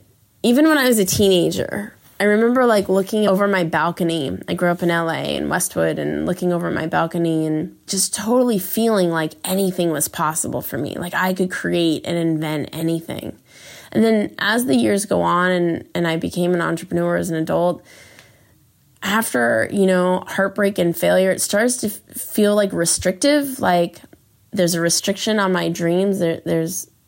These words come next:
sometimes, like, a limit to what I could do. Or sometimes I feel like one of those, um,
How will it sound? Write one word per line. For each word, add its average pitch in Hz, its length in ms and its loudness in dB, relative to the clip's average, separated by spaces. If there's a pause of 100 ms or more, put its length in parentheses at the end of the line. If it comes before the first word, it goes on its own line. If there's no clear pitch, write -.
sometimes, 185 500 0
like, 156 140 -4
a 139 80 0
limit 190 520 0 (600)
to 175 120 0
what 180 160 4
I 180 120 2
could 165 200 -2
do. 208 360 0
Or 170 400 2
sometimes 208 360 0
I 190 60 2
feel 190 220 0
like 190 180 2
one 180 140 2
of 180 80 2
those, 175 320 0
um, 151 440 -2